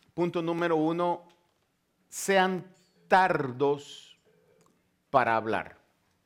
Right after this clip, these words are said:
En inglés sería "slow to talk". Creo que en la gran mayoría de nosotros nos gusta, bueno, no todos,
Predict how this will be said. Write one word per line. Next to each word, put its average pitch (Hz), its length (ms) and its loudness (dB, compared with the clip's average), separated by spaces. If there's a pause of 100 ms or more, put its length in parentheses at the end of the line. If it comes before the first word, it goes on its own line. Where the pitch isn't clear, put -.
(1800)
En 127 120 -8
inglés 147 420 0
sería 131 640 -8 (120)
"slow 151 800 0 (320)
to 110 120 -14
talk". 92 380 -12 (1900)
Creo 220 260 4
que 208 100 -2
en 180 80 -2
la 156 80 0
gran 165 260 0
mayoría 160 460 0
de 151 80 -2
nosotros 160 880 -8 (1800)
nos 170 180 0
gusta, 233 380 -2
bueno, 220 240 -6
no 190 140 -6
todos, 185 540 -2